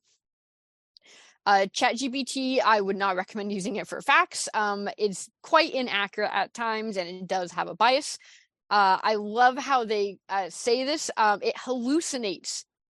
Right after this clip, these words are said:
facts. More and more, this is a term that is using heavier in A I, that it hallucinates facts. Uh, and then it has quite a lot of reasoning errors as well.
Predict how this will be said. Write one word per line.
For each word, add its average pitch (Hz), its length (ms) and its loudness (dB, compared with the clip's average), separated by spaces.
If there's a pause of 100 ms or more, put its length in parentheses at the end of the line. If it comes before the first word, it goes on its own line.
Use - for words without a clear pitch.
facts. - 420 -2
More 240 280 2
and 262 100 -2
more, 240 300 4
this 202 260 -4
is 214 100 -8
a 190 80 -6
term 214 340 -6
that 175 120 -4
is 180 140 -8
using 190 460 -8
heavier 180 460 -2
in 190 320 -8 (120)
A 190 160 -2
I, 180 320 0
that - 180 -6
it 208 140 -4
hallucinates 202 1000 -8 (300)
facts. - 420 -2 (560)
Uh, 214 220 6
and 214 180 -2
then 196 100 -2
it 185 60 0
has 180 160 -4
quite 175 220 0
a 185 60 -2
lot 170 160 0
of 170 140 -10
reasoning 175 500 -12
errors 170 440 -10
as 175 180 -12
well. - 260 -4